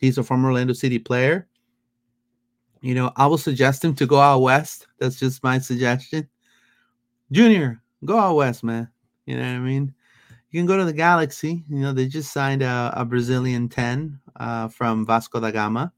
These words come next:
Peck, a really good player. So should definitely do that. So, uh, wish him the best. Um, any thoughts you guys have regarding, uh,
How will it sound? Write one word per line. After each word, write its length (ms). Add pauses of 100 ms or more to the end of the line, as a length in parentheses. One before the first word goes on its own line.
(340)
Peck, 420 (640)
a 100
really 280
good 200
player. 420 (400)
So 500 (500)
should 180
definitely 380
do 180
that. 360
So, 420
uh, 180
wish 220
him 80
the 80
best. 480
Um, 340 (300)
any 180
thoughts 280
you 100
guys 180
have 200
regarding, 400
uh, 180